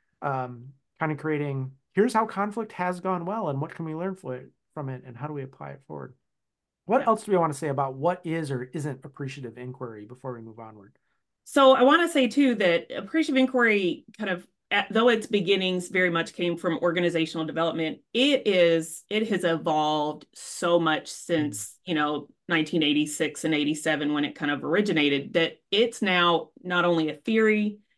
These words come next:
Speaker 2: it's a methodology, it's a philosophy, it's a mindset.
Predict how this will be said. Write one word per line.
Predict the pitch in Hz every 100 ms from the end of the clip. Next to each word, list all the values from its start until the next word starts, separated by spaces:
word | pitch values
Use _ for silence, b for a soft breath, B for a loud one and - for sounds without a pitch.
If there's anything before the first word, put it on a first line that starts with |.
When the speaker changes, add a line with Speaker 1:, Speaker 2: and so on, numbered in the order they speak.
| b
Speaker 2:
it's | - 175
a | 170
methodology, | 147 151 147 180 202 202 180 190 185 -
it's | 175 156 151
a | 151 - _
philosophy, | 156 156 170 196 196 196 196 208 190 185 -
it's | 160 -
a | 147
mindset. | 147 156 175 196 202 208 - - 190 190 - -